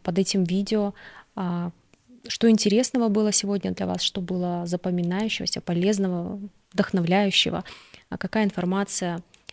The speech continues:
а, повлияла на вас в моменте. А, и самый лучший комментарий, а, получит эту книгу с автографом.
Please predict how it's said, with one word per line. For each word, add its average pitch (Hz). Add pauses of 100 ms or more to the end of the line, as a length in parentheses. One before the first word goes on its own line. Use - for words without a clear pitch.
(140)
а, 170
повлияла 180
на 170
вас 175
в -
моменте. 233 (440)
А, 175
и 180
самый 247
лучший 233
комментарий, 185 (420)
а, 185
получит 190
эту 190
книгу 185
с -
автографом. 170